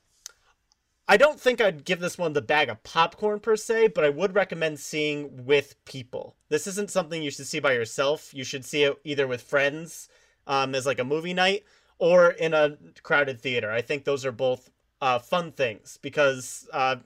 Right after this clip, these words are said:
audience is reacting to the funny scenes, especially in the first half of the movie, where we're introduced to, uh, James Franco's rendition of Tommy,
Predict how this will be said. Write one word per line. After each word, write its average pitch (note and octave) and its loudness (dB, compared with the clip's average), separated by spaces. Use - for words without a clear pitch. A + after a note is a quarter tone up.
audience G3+ 2
is C3+ -16
reacting C3+ -2
to C3 -4
the A2+ -4
funny B2 -6
scenes, A#2+ -8
especially F#3+ 2
in D#3 -4
the C3 -2
first D3 -2
half D3+ -2
of - -16
the E3 -8
movie, E3 -6
where C#3+ 2
we're C#3 -2
introduced C3+ -8
to, B2 0
uh, B2+ 0
James B2+ -4
Franco's B2+ -2
rendition B2+ -6
of A2+ -6
Tommy, B2+ -4